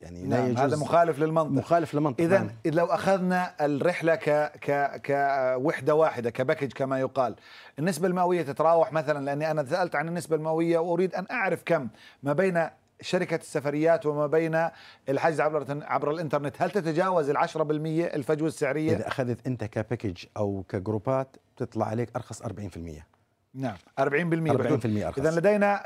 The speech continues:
Speaker 2: ثلاث شهور أربعين بالمية فرق.
Speaker 1: صحيح.
Speaker 2: لدينا ما بين الإنترنت وال-، هذا وال-، والمكتب السفريات أربعين بالمية. طب دعنا نتكلم عن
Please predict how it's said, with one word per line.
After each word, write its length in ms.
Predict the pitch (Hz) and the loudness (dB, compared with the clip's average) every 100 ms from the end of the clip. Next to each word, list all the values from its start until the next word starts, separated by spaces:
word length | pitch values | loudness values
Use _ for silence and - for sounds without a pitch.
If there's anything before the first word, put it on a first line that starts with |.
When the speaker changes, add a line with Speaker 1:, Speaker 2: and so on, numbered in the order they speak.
| - | -2
Speaker 2:
ثلاث 240 | 185 175 | 0 -2
شهور 460 | - 156 156 196 180 | -6 -2 2 2 2
أربعين 280 | 147 175 | 2 0
بالمية 300 | 165 165 165 | 0 0 -2
فرق. 220 | 151 143 156 | 0 0 0
Speaker 1:
صحيح. 280 | 98 92 87 | -2 -6 -2
Speaker 2:
لدينا 340 | 143 165 190 | 0 2 2
ما 120 | 180 170 | 2 2
بين 200 | 180 175 | 0 0
الإنترنت 720 | 175 165 147 151 139 - - | 2 2 2 -2 0 -4 0
وال-، 280 | 151 151 147 | 0 2 2
هذا 420 | 143 156 156 151 | 4 2 2 0
وال-، 540 | 139 143 143 139 135 | 2 0 2 2 2
والمكتب 600 | 131 135 135 127 151 - | 2 0 -2 -2 -4 -2
السفريات 420 | 139 147 143 151 151 | -4 -2 0 0 0
أربعين 260 | 135 165 | -2 -2
بالمية. 400 | 156 160 165 170 - - - - | -2 -2 0 -2 -6 -20 -14 -2
طب 180 | 156 139 | 0 2
دعنا 240 | 196 214 | 2 2
نتكلم 600 | 208 190 - 202 196 170 | 0 0 0 2 2 2
عن 260 | 147 190 | -2 -2